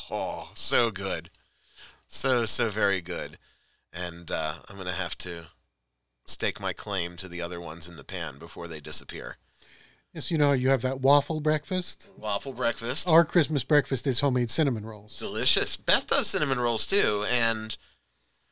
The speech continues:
Speaker 1: um, she does very well with them. It's just a massive time sink.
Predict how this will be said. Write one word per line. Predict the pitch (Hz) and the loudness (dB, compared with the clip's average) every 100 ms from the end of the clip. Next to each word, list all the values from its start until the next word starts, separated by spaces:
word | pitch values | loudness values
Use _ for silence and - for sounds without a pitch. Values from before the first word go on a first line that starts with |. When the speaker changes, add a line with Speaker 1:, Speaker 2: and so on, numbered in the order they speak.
| _ | _
Speaker 1:
um, | - 113 98 - - | 2 4 2 -2 2
she | - | 4
does | 196 202 | 6 4
very | 170 208 156 | 6 6 6
well | 123 151 240 | 6 4 6
with | 160 | 2
them. | 117 110 | 2 -2
It's | 135 - | -2 0
just | 156 - | 0 -2
a | |
massive | 117 113 139 - 98 | 0 2 4 2 0
time | - 107 117 175 | -2 2 2 2
sink. | 156 - 64 - - | 0 0 -2 -10 -16